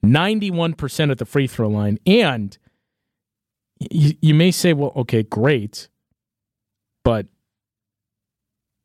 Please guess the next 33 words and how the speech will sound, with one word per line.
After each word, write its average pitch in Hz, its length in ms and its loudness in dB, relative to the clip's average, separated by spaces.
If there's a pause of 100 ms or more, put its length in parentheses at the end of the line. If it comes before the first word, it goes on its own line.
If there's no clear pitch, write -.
(340)
y-, 165 80 -4 (140)
y-, - 140 -6 (100)
those 156 260 2
are 143 100 -2
his 117 160 -6
splits. 143 460 -2
He's, 120 260 -8
he's 123 220 -6
not 160 260 2
taking 131 420 0
quite 135 360 -2
as 90 140 -12
much - 560 -4 (880)
as 139 160 0
a 139 60 -4
guy 123 180 -2
like 110 220 -4
Kevin 117 260 -2
Durant, 104 380 -6
who 107 280 -2 (200)
in 98 140 -2
his 165 220 2
games 123 360 -2
with 120 80 -4
the 107 80 -4
Brooklyn 120 340 0
Nets 113 220 -2
this 107 160 -2
season 120 340 2
was 110 100 0
at 120 140 2
a 117 80 2
fifty-five 131 1000 -2